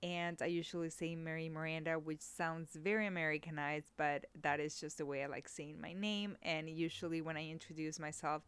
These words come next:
to Latino people, it's Mari Miranda or Mari Carmen Miranda. So this podcast, um, is probably gonna be Spanglish. Um, there's gonna, I speak Spanglish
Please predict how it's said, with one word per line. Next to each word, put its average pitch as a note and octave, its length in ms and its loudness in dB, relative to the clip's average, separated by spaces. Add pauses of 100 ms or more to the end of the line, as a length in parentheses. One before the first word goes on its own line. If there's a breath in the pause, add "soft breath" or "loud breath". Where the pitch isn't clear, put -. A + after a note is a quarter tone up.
to - 120 -6
Latino E3+ 460 -2
people, D#3+ 300 -4
it's E3 160 0
Mari E3 220 -4
Miranda D3+ 520 -4
or F3+ 100 -8
Mari D#3+ 260 -6
Carmen D#3 320 -4
Miranda. D3+ 540 -4 (420 loud breath)
So G3+ 420 10
this A#3 220 10
podcast, C#4 680 12 (160)
um, F#3 460 12
is G3+ 140 4
probably A3 300 12
gonna A#3 200 6
be G#3 100 6
Spanglish. F#3 720 4 (520 loud breath)
Um, F#3 380 10
there's F#3 260 4
gonna, F#3 460 6
I F#3+ 140 10
speak G3+ 500 0
Spanglish F#3 680 0